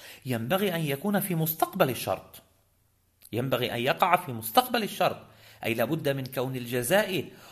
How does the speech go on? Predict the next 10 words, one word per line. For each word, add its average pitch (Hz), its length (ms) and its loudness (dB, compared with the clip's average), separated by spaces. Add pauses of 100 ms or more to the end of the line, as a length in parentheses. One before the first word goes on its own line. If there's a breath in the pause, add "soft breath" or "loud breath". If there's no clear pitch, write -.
(200 loud breath)
واقعاً 120 840 2 (680 loud breath)
في 135 580 -4
زمان 131 960 -2
متأخر 139 1200 -4 (1400)
بعد، 117 400 8
في - 120 -10
الزمان 113 480 -2
بعد 202 280 6
زمن 135 280 -2
الشرط، - 440 -10